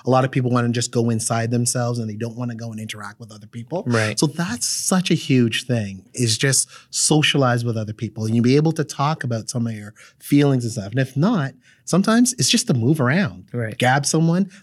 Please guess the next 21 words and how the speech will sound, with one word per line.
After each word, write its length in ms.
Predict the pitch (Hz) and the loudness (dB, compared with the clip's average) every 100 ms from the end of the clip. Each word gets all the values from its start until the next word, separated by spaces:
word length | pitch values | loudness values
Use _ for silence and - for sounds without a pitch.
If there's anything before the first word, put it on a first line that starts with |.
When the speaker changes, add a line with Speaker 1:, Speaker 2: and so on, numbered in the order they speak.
| - | 2
Speaker 1:
they'll 140 | 156 | 2
get 240 | 156 160 | 4 2
you 60 | 170 | 2
to 80 | 156 | 4
move. 400 | 170 151 90 _ _ _ _ _ - | 4 2 -2 _ _ _ _ _ 0
And 100 | 123 | 2
if 80 | 120 | 2
you 80 | |
get 320 | 117 139 143 - | 2 2 0 -6
a 140 | - | -6
couple 260 | 156 151 143 | -4 2 4
of 60 | |
movements, 440 | 135 160 185 196 151 | 4 4 4 2 2
that 220 | 151 151 | -2 -2
might 260 | 143 147 - | -4 -4 -6
change 420 | - 143 139 135 | -2 0 0 0
some 220 | - 123 | -2 -2
behaviors 640 | 117 113 117 110 107 98 98 | -2 -6 -12 -14 -16 -18 -20
and 100 | - | -20
such. 360 | - _ - 131 | -20 _ -8 -2
Speaker 2:
Agreed. 380 | 110 120 110 | -2 -2 -4